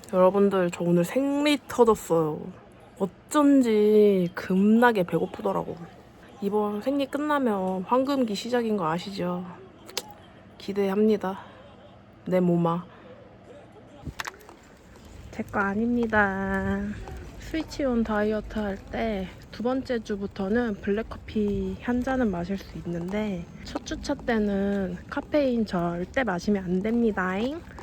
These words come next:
친구 집에 놀러 가는데 커피 사다 주면 안 되냐고 부탁해서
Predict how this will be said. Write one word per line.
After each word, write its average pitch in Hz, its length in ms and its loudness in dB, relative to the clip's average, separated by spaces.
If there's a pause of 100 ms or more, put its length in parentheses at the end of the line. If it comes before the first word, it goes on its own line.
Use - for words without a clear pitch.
(140)
친구 311 340 -4
집에 233 260 2
놀러 196 320 0
가는데 214 680 0 (320)
커피 285 500 -2
사다 294 600 -2
주면 233 300 0
안 190 180 0
되냐고 202 360 -2
부탁해서 196 920 -4